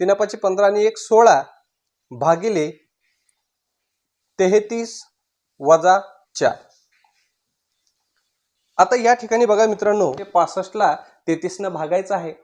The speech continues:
मग असा मोठ्या प्रकारचा भागाकार आपण ज्या ज्या वेळेला करणार आहोत त्या वेळेला एक काम करायचं, या ठिकाणी एकक स्थानी पाच आहे, या ठिकाणी एकक स्थानी तीन आहे. मग तीन या संख्येला कोणत्या संख्येनं गुणल्यानंतर एकक स्थानी पाच येतं हे आपल्याला काढायचं आहे.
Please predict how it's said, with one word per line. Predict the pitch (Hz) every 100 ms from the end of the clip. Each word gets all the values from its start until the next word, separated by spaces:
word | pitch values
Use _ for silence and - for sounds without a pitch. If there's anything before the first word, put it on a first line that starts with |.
| _ _ _ _
मग | 220
असा | 190 196 269
मोठ्या | 226 185 220
प्रकारचा | 240 208 202 202 190 233
भागाकार | 180 180 190 196
आपण | 147 160 165 180
ज्या | 160
ज्या | 160 190
वेळेला | 180 180 180
करणार | 180 151 160
आहोत | 160 151 160
त्या | 170 180
वेळेला | 180 165 175
एक | 170 202 -
काम | 175 151
करायचं, | 151 151 147
या | 190 170
ठिकाणी | 170 151 165 175
एकक | 151 170
स्थानी | 170 160 170
पाच | 175 - -
आहे, | 147 160
या | 165
ठिकाणी | 156 165 156 165
एकक | 156 165
स्थानी | 160 160 170
तीन | 170 208
आहे. | 170 143 _ _ -
मग | 170
तीन | 175 196 226
या | 220
संख्येला | 233 196 175 180 196
कोणत्या | 202 175 175 226
संख्येनं | 226 196 170 185 190 220 _ _ _ _
गुणल्यानंतर | 151 190 208 247 226 185 202
एकक | 202 180 180
स्थानी | - 190
पाच | 196 185 196 -
येतं | 170 170 165 - _ -
हे |
आपल्याला | 180 175 165
काढायचं | 165 156 151 143
आहे. | 135